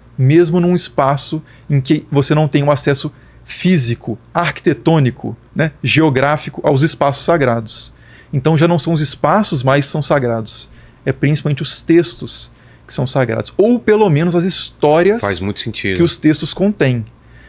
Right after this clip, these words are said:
Speaker 1: Não significa que os textos em si sejam sagrados. Tem uma diferença importante aí. É, porque eu posso contar a história de Davi, por exemplo, de dez formas diferentes e falar que é uma história sagrada.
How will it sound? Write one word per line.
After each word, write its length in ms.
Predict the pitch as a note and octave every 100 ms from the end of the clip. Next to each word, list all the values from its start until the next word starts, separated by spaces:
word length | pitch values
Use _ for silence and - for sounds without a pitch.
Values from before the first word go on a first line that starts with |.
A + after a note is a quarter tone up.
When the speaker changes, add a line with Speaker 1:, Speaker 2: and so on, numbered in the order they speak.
| - - C#3
Speaker 1:
Não 220 | C3+ G3+
significa 460 | - E3 C#3 D#3+
que 60 | F#3+
os 200 | - -
textos 400 | E3 F#3 F3+ - -
em 200 | F#3+ D3+
si 320 | - F#3 A3+
sejam 300 | - E3+ E3+
sagrados. 720 | - G#3+ E3+ A2 G2 - - - -
Tem 100 | B2+
uma 60 | B2
diferença 340 | C#3+ C3+ C#3
importante 480 | C#3 C#3 C#3+ C3+ F3
aí. 140 | A#2 - _ - - - -
É, 440 | C3 A2+ G#2+ G#2 A#2+ - - - - -
porque 300 | C3+ - C#3
eu 60 |
posso 320 | C3+ C#3+ - -
contar 340 | D3+ C3+ C3+
a 60 | C#3
história 420 | - C#3+ C#3 A#2+
de 100 | A#2
Davi, 540 | A#2 A#2 G2+ E3+ C#3 -
por 120 | A#2+
exemplo, 480 | G#2+ D3+ F3+ - G#2 - - - -
de 200 | A2+ B2+ -
dez 380 | A#2+ D#3+ G3 -
formas 360 | C#3+ B2 B2
diferentes 640 | - A#2 C#3 E3+ - - - - - - _ - _ -
e 60 |
falar 280 | C#3 E3 C#3+
que 60 | D#3+
é 40 |
uma 80 | D#3
história 300 | - D3+ C#3+
sagrada. 560 | - E3+ B2+ G#2 A2